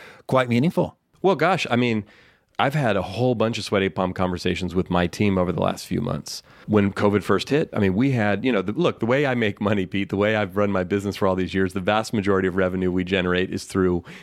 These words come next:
Speaker 2: speaking engagements that either myself or someone on my team goes and delivers in person. Every single one of those that was on our calendar got either canceled or rescheduled or just went away within the, a matter of, like, two weeks. So I had to say to everybody, "Listen,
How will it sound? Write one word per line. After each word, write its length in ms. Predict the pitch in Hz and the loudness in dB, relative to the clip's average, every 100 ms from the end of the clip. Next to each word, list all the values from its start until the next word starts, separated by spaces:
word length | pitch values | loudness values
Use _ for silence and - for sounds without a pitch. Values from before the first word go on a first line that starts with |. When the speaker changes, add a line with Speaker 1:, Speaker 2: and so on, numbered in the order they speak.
| - | -14
Speaker 2:
speaking 460 | - 113 107 95 | -2 0 2 2
engagements 640 | 90 90 87 85 90 85 - | 2 2 0 0 -2 -2 0
that 140 | 90 | 2
either 180 | 90 90 | 2 2
myself 480 | 87 85 92 95 95 | 0 0 0 0 0
or 60 | |
someone 300 | - 95 92 | 0 0 2
on 80 | 92 | 2
my 120 | 87 | 0
team 260 | - 92 90 | 0 -2 0
goes 200 | 92 90 | 0 0
and 100 | 87 | -2
delivers 360 | 92 92 90 | 0 0 0
in 100 | 90 | -2
person. 420 | 82 92 - 87 95 - - - _ 127 | 0 0 0 -4 -8 -18 -20 -20 _ 0
Every 300 | 120 110 117 | 2 2 2
single 340 | - 104 98 | 2 2 2
one 160 | 95 95 | 2 0
of 120 | 87 | 0
those 200 | 90 90 | -2 0
that 60 | |
was 160 | 92 92 | -2 0
on 160 | 90 90 | 0 0
our 80 | |
calendar 500 | 90 95 90 90 92 | 0 0 0 0 -2
got 220 | 87 92 90 | 0 0 0
either 180 | 87 | -2
canceled 560 | 87 98 92 - 92 90 | -2 -2 0 0 0 0
or 140 | 90 90 | 0 0
rescheduled 760 | 90 90 - 90 90 90 90 | 0 -2 -2 0 0 0 0
or 300 | 87 90 92 92 | 0 0 -2 -2
just 240 | 95 - | -2 0
went 200 | 98 92 | 0 2
away 360 | 90 87 87 87 | 2 2 0 0
within 360 | 98 92 92 | 0 0 0
the, 220 | 92 - | -2 0
a 40 | 95 | 0
matter 340 | 90 90 90 | 2 0 -2
of, 100 | 90 | -2
like, 220 | 92 90 | -2 -4
two 160 | - 104 | -2 0
weeks. 380 | 90 87 - - - - - - _ _ _ | 0 -4 -10 -14 -20 -20 -20 -20 _ _ _
So 240 | - 107 | 2 2
I 80 | 101 | 4
had 120 | 104 | 2
to 60 | 101 | 0
say 140 | 117 | 0
to 80 | 113 | 2
everybody, 320 | 98 90 92 | 0 2 0
"Listen, 380 | 104 147 101 87 | 0 0 -2 -4